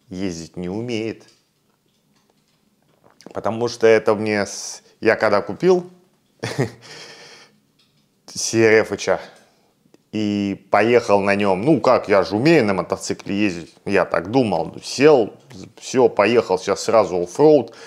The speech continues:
Хотя оффроуд, который я ехал, он был реально лёгкий. Вот сейчас я смотрю, возвращаясь туда, где я ехал, я даже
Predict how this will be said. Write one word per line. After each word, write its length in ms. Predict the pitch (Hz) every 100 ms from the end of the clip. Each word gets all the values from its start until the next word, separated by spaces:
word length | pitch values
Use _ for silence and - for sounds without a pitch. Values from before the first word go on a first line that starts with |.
| -
Хотя 340 | _ - - 135
оффроуд, 580 | 110 113 147 190 185 -
который 400 | 107 120 107 98
я 100 | 98
ехал, 400 | 143 220 104 -
он 200 | 104 98
был 160 | 107
реально 500 | 107 101 110 127 107
лёгкий. 600 | 92 92 113 117 - - -
Вот 180 | 95
сейчас 460 | - 117 - 120 -
я 100 | 92
смотрю, 720 | - 104 98 113 110 87 82
возвращаясь 840 | 98 95 107 - 107 87 - - _ _ _
туда, 240 | 101 101 92
где 380 | 85 87 98
я 220 | 90 82 -
ехал, 420 | 131 208 208 90 - -
я 100 | 113
даже 360 | 110 123 113